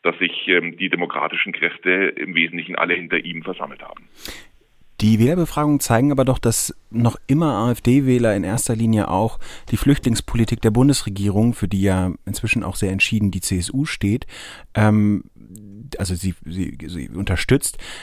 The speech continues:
Speaker 2: dass gerade die abgelehnt wird. Gibt's da nicht einfach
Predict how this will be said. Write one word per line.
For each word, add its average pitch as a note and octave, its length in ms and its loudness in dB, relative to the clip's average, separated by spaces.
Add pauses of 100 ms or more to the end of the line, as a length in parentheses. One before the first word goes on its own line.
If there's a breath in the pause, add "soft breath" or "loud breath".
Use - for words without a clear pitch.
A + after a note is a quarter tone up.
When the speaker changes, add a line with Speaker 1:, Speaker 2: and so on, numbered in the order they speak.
(140)
Speaker 2:
dass G#2+ 160 0
gerade A#2+ 240 2
die C3 180 2
abgelehnt F#2 680 2
wird. C#2+ 460 -6
Gibt's - 220 -4
da D#3 80 4
nicht B2+ 140 0
einfach A#2+ 260 0